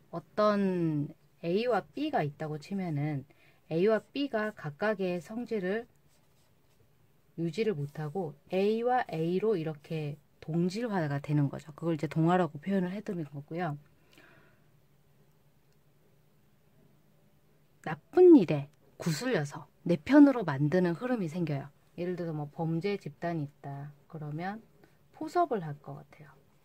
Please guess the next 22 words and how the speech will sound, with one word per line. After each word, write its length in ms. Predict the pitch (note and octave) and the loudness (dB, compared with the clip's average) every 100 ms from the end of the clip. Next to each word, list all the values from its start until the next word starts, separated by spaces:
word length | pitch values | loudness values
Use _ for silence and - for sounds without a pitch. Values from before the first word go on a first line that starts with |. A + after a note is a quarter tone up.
| _ _ _ _ _ _ _ _ _ F3 | _ _ _ _ _ _ _ _ _ -10
거기에는 320 | E3+ F#3 F3 | -6 -4 -4
이제 160 | D#3+ D3+ | -6 -6
뇌물도 420 | E3 F#3 A#3 A3+ | -4 -2 -2 -2
있을 260 | D#3+ D3 D3+ | -4 -6 -10
것이고, 760 | D3 D3 - D3 D3+ D3 D3 E3 _ _ - - _ _ _ _ _ - | -12 -12 -16 -14 -10 -10 -10 -16 _ _ -20 -20 _ _ _ _ _ -14
또 80 | C#4+ | -10
뭐가 260 | F#3 E3 | -8 -8
있을까요? 560 | D#3+ - - C#3 D3 - _ | -10 -12 -16 -14 -12 -14 _
구슬리는 520 | - D3+ F#3 E3 D3+ C#3+ | -14 -10 -8 -6 -4 -6
것은? 340 | D3 D3 A#3+ C#4 - | -8 -12 -12 -14 -14
어, 200 | C#3+ D3 | -14 -14
어떤 800 | - D#3 D3 D3 B2+ D#3 E3+ D#3+ _ | -14 -12 -10 -10 -14 -16 -18 -20 _
포섭이라고 600 | - C#4+ D#4+ C#4 G3 D#3+ | -14 -10 -8 -6 -8 -8
한다면 560 | D3 D3 C#3+ F#3 D#3+ D3 - _ _ | -10 -10 -8 -6 -8 -10 -20 _ _
내 100 | - | -14
편으로 380 | D#3+ A#3+ B3+ A3 | -8 -6 -4 -6
만드는 320 | C#3+ C#3+ F3 | -6 -6 -6
건데 200 | E3+ D#3 | -8 -8
좀 160 | D#3 D3+ | -10 -14
편법에 480 | - F4+ - - F3 | -8 -6 -4 -4 -6
가까운 460 | - D3 - D#3+ C#3+ | -10 -12 -8 -6 -6
일이죠. 360 | C#3+ C#3+ - | -8 -16 -20